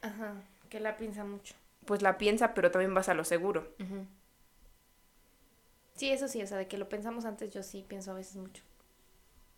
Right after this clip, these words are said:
Speaker 1: lo que voy a hacer, ¿no?
Speaker 2: Sí. Y también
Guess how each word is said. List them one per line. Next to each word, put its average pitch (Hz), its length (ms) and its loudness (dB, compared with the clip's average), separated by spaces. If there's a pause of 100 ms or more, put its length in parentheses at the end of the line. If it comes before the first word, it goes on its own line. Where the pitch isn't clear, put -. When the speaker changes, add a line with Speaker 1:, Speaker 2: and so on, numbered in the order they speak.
(200)
Speaker 1:
lo 196 100 -6
que 202 100 -6
voy 196 80 0
a 190 40 -2
hacer, 190 280 -10
¿no? 220 100 -16 (1600)
Speaker 2:
Sí. - 320 -8 (920)
Y 208 60 -10
también 214 480 6